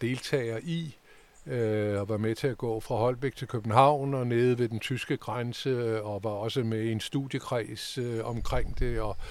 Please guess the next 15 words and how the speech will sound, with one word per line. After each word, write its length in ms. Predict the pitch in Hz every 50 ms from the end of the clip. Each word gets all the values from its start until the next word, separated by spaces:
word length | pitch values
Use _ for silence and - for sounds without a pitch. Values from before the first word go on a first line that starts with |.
| - - -
og 100 | - 117
var 80 | 127 123
ret 180 | 127 156 160
aktiv 600 | - 139 131 123 - - - - 135 117 117 123 123
i, 240 | 110 107 104 101 101
i, 440 | 95 110 135 127 107 110 104 95 87 - 156 156
i, 200 | 117 110 110 110 127
i 160 | 131 117 107 -
den 160 | 120 110 117
kampagne. 680 | - - 120 110 98 - - 104 95 95 101 104 104 101 - - - - - - - - - - - - - - -
Jeg 100 | 139 123
var 60 | 123
også 180 | 135 175 160 170
med 160 | 156 147 147
til, 520 | - - - 156 135 131 117 104 104 95